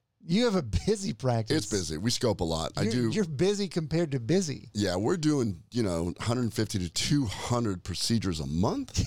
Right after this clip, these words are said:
Speaker 1: <laughs> Yeah.
Speaker 2: And I just, it hurts my soul when somebody comes in and they are, they are on Xanax and they're climbing the walls because they've been told that possibly, dude, it's, I mean, come on.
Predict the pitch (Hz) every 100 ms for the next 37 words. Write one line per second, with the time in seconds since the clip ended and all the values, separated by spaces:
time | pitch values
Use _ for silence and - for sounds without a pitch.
0 | - 220 - 175 - - 170 - - -
1 | _ _ _ _ _ - 113 117 110 107
2 | 98 - - - _ - 104 135 117 117
3 | - 107 123 143 120 104 139 160 101 92
4 | 113 110 107 101 104 135 90 92 110 117
5 | 107 95 85 - - - _ - 101 131
6 | 120 104 98 - 92 90 85 87 92 135
7 | 170 165 156 131 - 95 87 82 - 156
8 | 147 135 120 120 117 107 104 - 95 98
9 | 87 80 85 101 120 113 117 107 92 90
10 | 82 - 76 80 85 85 - 196 185 -
11 | 269 190 226 - - 226 226 262 254 120